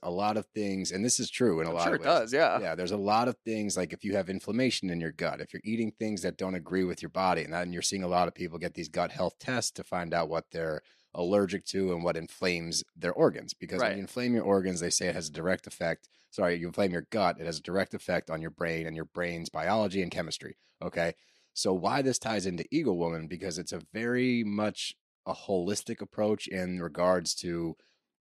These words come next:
Speaker 1: we're only gonna change diets. We're not trying to involve chemicals, no, what do you call 'em, like, human growth hormone, not
Speaker 2: Mm-hmm.
Speaker 1: H G H, sorry, G M Os,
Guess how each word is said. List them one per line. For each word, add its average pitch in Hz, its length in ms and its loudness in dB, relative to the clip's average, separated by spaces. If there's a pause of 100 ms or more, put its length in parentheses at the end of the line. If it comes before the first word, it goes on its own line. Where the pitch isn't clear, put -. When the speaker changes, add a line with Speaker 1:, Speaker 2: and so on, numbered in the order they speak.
(100)
Speaker 1:
we're 98 200 -2
only 101 240 0
gonna 101 200 2
change 85 400 -4 (100)
diets. 104 580 0
We're 90 120 -6
not 92 340 -2
trying 87 460 -2
to 85 480 -4
involve 82 500 -2
chemicals, 95 600 -2
no, 87 400 0 (340)
what 92 80 -4
do 90 60 0
you 82 60 -4
call 85 220 2
'em, 80 140 -4
like, 80 180 -4 (140)
human 95 320 -2
growth 104 260 4
hormone, 98 460 0
not 104 160 0
Speaker 2:
Mm-hmm. 90 80 -4
Speaker 1:
H 82 120 -8
G 87 100 -6
H, 82 120 -4
sorry, 85 220 -2
G 101 200 0
M 92 120 2
Os, 87 300 0